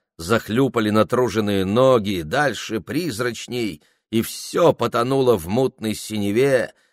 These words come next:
только слышалось: «Тяни, тяни!»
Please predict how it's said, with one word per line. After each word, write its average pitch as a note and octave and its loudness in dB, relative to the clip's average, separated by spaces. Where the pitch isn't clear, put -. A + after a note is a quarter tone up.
только A#2 0
слышалось: A2+ -4
«Тяни, F3 -2
тяни!» D#3+ 0